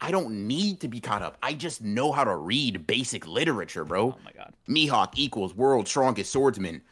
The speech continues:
Speaker 1: Shanks has sword and is a man. That means Mihawk's stronger. <laughs> Two plus two equals four, bro. Come on now.
Speaker 2: Oh my God.
Speaker 1: Come on now.
Speaker 2: Anyway.
Speaker 1: Wait, let me ask you something. Are you, do you think Shanks would win that? I'm curious, 'cause this might actually,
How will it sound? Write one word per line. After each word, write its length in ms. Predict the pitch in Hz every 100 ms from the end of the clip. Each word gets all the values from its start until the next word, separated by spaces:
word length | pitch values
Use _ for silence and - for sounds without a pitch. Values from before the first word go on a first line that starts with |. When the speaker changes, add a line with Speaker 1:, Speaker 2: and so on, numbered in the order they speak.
| _
Speaker 1:
Shanks 420 | - 165 110 -
has 320 | 113 147 123
sword 440 | - 175 151 113 -
and 180 | 147 131
is 220 | 123 131
a 140 | 120 113
man. 500 | 113 151 131 87 76 - _ _ _ _ _ -
That 140 | 117
means 200 | 160 147
Mihawk's 380 | 127 165 180 180
stronger. 480 | - 226 254 139 - _ _
<laughs> 100 | - - 135 - _ - _ _ _
Two 160 | - 151
plus 200 | 165 165
two 180 | 185 175
equals 220 | 196 185
four, 260 | 196 240
bro. 180 | 139 104
Come 220 | 147 185
on 140 | 147 90
now. 240 | 85 104 - -
Speaker 2:
Oh 40 | -
my 80 | -
God. 140 | -
Speaker 1:
Come 120 | -
on 120 | 98 82
now. 160 | 73
Speaker 2:
Anyway. 260 | 143 135 117
Speaker 1:
Wait, 240 | 143 202 -
let 100 | 220
me 80 |
ask 140 | 185 143
you 80 | 113
something. 340 | 101 92 87 113
Are 80 |
you, 160 | 143 160
do 120 | 117
you 120 | 147
think 180 | 190 240
Shanks 240 | - 170 156
would 100 | 151
win 180 | 143
that? 200 | 143 147 -
I'm 80 | 117
curious, 420 | - 107 80 -
'cause 140 | 117
this 160 | 110 135
might 160 | 165 156
actually, 340 | 151 147 117